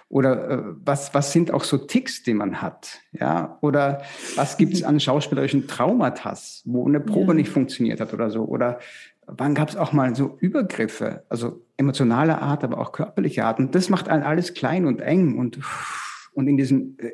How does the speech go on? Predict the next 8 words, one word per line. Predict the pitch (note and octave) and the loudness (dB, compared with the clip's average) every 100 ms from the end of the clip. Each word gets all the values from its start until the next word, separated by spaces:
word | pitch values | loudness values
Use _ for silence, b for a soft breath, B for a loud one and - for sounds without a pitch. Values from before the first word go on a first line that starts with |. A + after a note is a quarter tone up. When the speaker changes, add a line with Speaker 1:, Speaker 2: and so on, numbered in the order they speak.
| - | 4
Speaker 1:
inneren | G3+ A3 C#3+ C3+ | 6 6 4 2
Künstler | - F3+ F3 C#3 C#3+ - B B B B B B _ B B | 2 2 0 -2 -4 -4 B B B B B B _ B B
ist | F3+ C#3 | -6 -4
einfach | - C#3 - - | -2 -2 -2 -6
die | A2 | -12
Zeit | - - A2+ D#3+ G3 | -6 -4 0 2 2
und | - D3+ A#2+ | 0 0 0
der, | A#2 G2+ - | -2 -4 -8